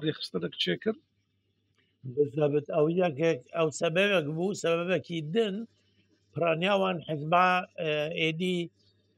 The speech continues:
Speaker 2: e, xelkê wan û endamê wan zêde bûn, rêxistinê xwe hizbî dan, danan, e, komela xwendevanê Kurd wek berê nema got ew dora esasî û siyasî û diplomasî bilîse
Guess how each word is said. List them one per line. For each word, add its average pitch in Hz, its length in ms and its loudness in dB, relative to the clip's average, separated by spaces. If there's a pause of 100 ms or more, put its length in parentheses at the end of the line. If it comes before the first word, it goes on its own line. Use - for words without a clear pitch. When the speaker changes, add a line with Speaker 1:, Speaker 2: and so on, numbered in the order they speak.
(120)
Speaker 2:
e, 131 40 -6
xelkê 147 720 0
wan 160 240 4
û - 20 -2 (100)
endamê 160 540 2 (100)
wan 170 260 2
zêde 156 300 4
bûn, 190 160 0 (480)
rêxistinê 156 680 2
xwe 175 120 6 (120)
hizbî 165 420 0
dan, 160 360 2 (120)
danan, 147 600 -2 (600)
e, 160 60 -2 (680)
komela 165 320 0
xwendevanê 165 680 0
Kurd 175 140 -4
wek 170 200 0 (100)
berê 180 320 2 (520)
nema 180 460 2
got 156 280 0
ew 151 140 2
dora 151 320 2
esasî 147 480 0
û - 40 -6
siyasî 143 400 -2
û 143 80 -6
diplomasî 143 640 -6
bilîse 147 420 -8